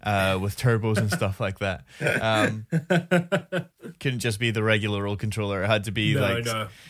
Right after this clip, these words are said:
Speaker 2: No, okay.
Speaker 1: some, uh, Mad Catz kind of thing. Um, I remember my, my, one of the best things, uh, like, going online, um, for the first time. So Resistance Fall of Man was my first, like, online shooter. I
Speaker 2: Yeah.
Speaker 1: remember a friend of mine, um,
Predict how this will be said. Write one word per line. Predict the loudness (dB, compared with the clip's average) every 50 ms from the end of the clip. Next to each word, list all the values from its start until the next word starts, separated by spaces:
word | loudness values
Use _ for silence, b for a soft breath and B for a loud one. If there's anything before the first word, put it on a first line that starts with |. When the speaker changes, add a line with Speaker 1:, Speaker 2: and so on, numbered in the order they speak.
| B B B
Speaker 2:
No, | -8 -8
okay. | -6
Speaker 1:
some, | -2 0 0 0 2 2 0
uh, | 2 2 4 2 2 2
Mad | 2 2 2 2 0
Catz | 0 0 0 0 -2 -6 -8
kind | -6 -6
of | -4 -4
thing. | -4 -4 -4 -6 -12 _ _ _ _ _ _ _ _ _ _ _ _ _ _ _ _ -12 -4 0
Um, | 2 2 4 4 4 2 0 -4 -6 -8 B B B B B B B 2
I |
remember | 4 4 4 2 2
my, | 0 -2 -2 -2
my, | -4 -6 -6 -6 -12 -12 _ -18 -16 -8
one | -6 -4 -2
of | 0 0
the | 2
best | 2 2 2 2 0
things, | -2 0 -2 -2 -4 -4
uh, | -6 -6 -4 -2
like, | -4 -4 -4 -8 -16 -20 _ _ -20 -18 -18 -18 _ _ _ _ _ _ _ _ _ _
going | -2 0 0 2 2
online, | 0 0 0 2 4 4 4 4 2 2 0 -2 -4 -6 -8 -4
um, | -2 0 2 2 4 4 4 2 2 0 -4 -6
for | -8 -6 -4 -4
the | -2
first | 0 0 0 0
time. | 0 -2 -2
So | -2 -4 -4 -6 -6
Resistance | -10 -10 -8 -6 -4 -4 -4 -4 -4 -6 -8 -10 -8
Fall | -6 -6 -4 -4
of | -4 -2
Man | -2 -2 -2 -2 -4
was | -6 -6
my | -4 -6 -4
first, | -4 -4 -4 -4 -6 -6 -8
like, | -8 -8 -8 -10
online | -8 -6 -4 -4 -4 -4 -4 -4
shooter. | -4 -4 -4 -4 -4 -6 -6 -8 B B B B B B B B B
I | -4
Speaker 2:
Yeah. | -2 0 2
Speaker 1:
remember | 2 0 0 -2 -6
a | -8 -10
friend | -8 -4 -4 -2 -2 -2 -4
of | -4
mine, | -4 -2 -2 -4 -4 -6 -6 -6
um, | -4 -2 -2 0 0 0 -2 -2 -6